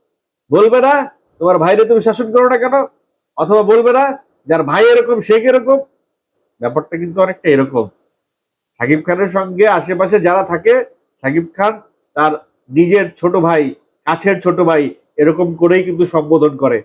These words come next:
যখন এই, যখন রিলেশন শাকিব খানের সঙ্গে, তখন অরণ্য মামুনের কি উচিত এরকম কোনো সমালোচিত কাজ করবার? হ্যাঁ, পেটের দায়ে সে একটা সিনেমা করে কয় টাকার ইনকাম করে, পেটের দায়ে তাকে তো শো করতেই হবে।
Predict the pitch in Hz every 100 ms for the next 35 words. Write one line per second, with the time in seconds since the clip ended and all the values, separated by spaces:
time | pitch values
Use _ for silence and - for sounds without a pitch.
0 | _ _ _ 120 170 202 240 220 226 240
1 | 247 226 170 220 269 269 202 - 185 185
2 | - 180 175 170 147 131 - _ _ _
3 | 160 202 208 190 202 202 214 214 208 214
4 | 202 214 220 254 175 _ _ _ _ 170
5 | 190 208 208 196 196 190 - 175 196 196
6 | 196 196 185 185 185 - 185 185 214 247
7 | - _ _ _ _ _ _ _ _ _
8 | 147 147 139 170 175 196 180 185 185 180
9 | 175 170 160 - _ _ _ 156 156 180
10 | 180 170 175 170 175 170 170 170 165 165
11 | 156 135 135 123 120 123 151 143 143 156
12 | 156 147 143 139 147 - 151 151 156 170
13 | 139 113 -